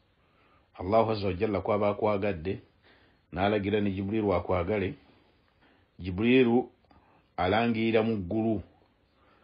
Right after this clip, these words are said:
nti Allahu azza wa jalla yagadde fulaani, omuddu we fulaani, nammwe mumwagale. Allahu akbar. Ebitonde byonna ebiri mu ggulu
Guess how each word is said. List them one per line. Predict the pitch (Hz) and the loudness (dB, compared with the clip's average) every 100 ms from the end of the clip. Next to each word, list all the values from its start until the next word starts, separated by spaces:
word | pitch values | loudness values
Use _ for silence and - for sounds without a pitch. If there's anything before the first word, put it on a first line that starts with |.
| _ _ - | _ _ -10
nti | 92 98 | -6 -2
Allahu | 104 117 117 110 | 0 2 4 2
azza | 110 107 | 0 0
wa | 98 | 0
jalla | 107 107 95 | 0 0 0
yagadde | 90 95 104 107 | 0 -2 0 -2
fulaani, | - 107 104 92 80 - _ _ _ _ _ _ - 80 | -2 0 2 0 -2 -10 _ _ _ _ _ _ -14 -8
omuddu | 101 98 104 | -6 -2 0
we | 101 | 0
fulaani, | - 85 95 90 78 - - _ _ _ _ _ _ _ _ _ _ _ _ - | -2 0 2 2 0 -8 -16 _ _ _ _ _ _ _ _ _ _ _ _ -6
nammwe | 87 117 110 104 98 | 0 2 2 0 0
mumwagale. | 95 95 95 90 85 92 107 95 - - _ _ _ - - | -2 -2 -2 -2 -2 2 4 4 0 -8 _ _ _ -20 -10
Allahu | 82 92 92 82 | -6 -2 -2 -2
akbar. | 78 82 85 - _ _ _ _ _ _ _ _ _ _ _ _ _ | -10 -12 -14 -16 _ _ _ _ _ _ _ _ _ _ _ _ _
Ebitonde | 90 87 110 110 101 | -10 -6 0 2 2
byonna | 92 90 110 | 2 0 0
ebiri | 104 101 | 0 0
mu | 92 | -2
ggulu | 82 104 - | -4 2 2